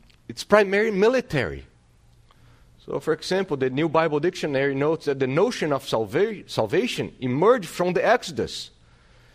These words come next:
indelibly stamped with the dimension of God's mighty acts of deliverance in history. Exodus is the paradigm of salvation. When you think about salvation, in, you go back to Exodus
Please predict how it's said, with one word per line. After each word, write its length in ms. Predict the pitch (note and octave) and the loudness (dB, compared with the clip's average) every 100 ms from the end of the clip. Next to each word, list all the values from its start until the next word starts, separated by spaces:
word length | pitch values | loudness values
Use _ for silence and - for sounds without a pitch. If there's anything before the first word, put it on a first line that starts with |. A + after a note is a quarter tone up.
| - | -6
indelibly 640 | B2 F3+ C4 E3+ B2+ C#3 | 2 6 6 6 2 0
stamped 560 | C3 - G3 C4 - D3 | -2 -2 2 2 0 -4
with 220 | C#3+ C#3 | -4 -2
the 100 | C#3+ | -2
dimension 580 | C#3 C3+ D3+ F#3+ F#3+ E3+ | 0 0 0 0 0 -2
of 180 | D3+ C3+ | -2 0
God's 280 | D#3+ C#3 | 0 0
mighty 420 | C3+ D3+ G3+ G#3 D#3 | 0 2 2 0 2
acts 300 | F3 F3+ E3+ | 0 0 -6
of 160 | - | -4
deliverance 540 | C#3+ C#3 D#3+ D#3+ C#3+ D3+ | -2 0 0 0 -4 -4
in 120 | D3 | -4
history. 500 | F3+ F#3+ - G#2+ C#2+ - _ _ _ _ _ _ - _ - | -2 -4 -6 -10 -10 -14 _ _ _ _ _ _ -20 _ -2
Exodus 560 | E3 B3+ - G3+ G3 - | 2 2 -2 0 0 0
is 160 | F#3 | -2
the 140 | D#3 D#3+ | 0 0
paradigm 760 | - G#3 C4 G#3 D#3 D#3 D#3 | 2 4 4 2 0 0 0
of 100 | D3 | -2
salvation. 800 | - E3+ D3+ E3 F#3 F#3+ - F2+ - - - | -2 -2 0 0 0 -2 -6 -10 -12 -20 -4
When 140 | C3 | 0
you 80 | E3+ | 0
think 260 | - C4 C4 | 0 0 2
about 320 | G3+ G3+ F#3+ | 4 2 2
salvation, 600 | F#3 D#3+ G3 B3 - D#3+ | 0 2 0 0 -2 -2
in, 340 | D#3+ F3 - - | 0 -2 -6 -18
you 160 | - F3+ | -4 -2
go 160 | E3 G3 | 4 4
back 300 | F#3+ F#3+ - | 4 2 -2
to 180 | G3+ | -2
Exodus 640 | E3 G#3 G3 A#2 D#2+ - | -2 -2 -4 -6 -6 -10